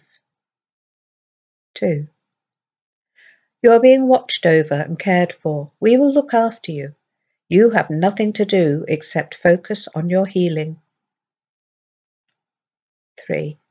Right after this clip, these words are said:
you can trust us to take good care of you, and each time you hear our voices, you can feel comforted and stronger.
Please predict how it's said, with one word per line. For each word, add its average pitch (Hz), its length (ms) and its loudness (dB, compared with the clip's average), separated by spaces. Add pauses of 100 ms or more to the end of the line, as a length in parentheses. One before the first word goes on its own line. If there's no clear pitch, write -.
(1120)
you 180 100 0
can 185 200 -2
trust 196 400 0
us 185 160 0
to - 120 -8
take - 360 0
good 240 240 2
care 170 320 2
of 160 160 -8
you, 156 220 -4 (420)
and 185 100 2
each 285 320 2
time 220 380 2
you 175 80 4
hear 185 320 4
our 180 160 2
voices, 233 720 0 (300)
you 190 80 -4
can 220 180 -4
feel 226 200 2
comforted 185 680 -4 (160)
and 160 140 -10
stronger. 156 640 -4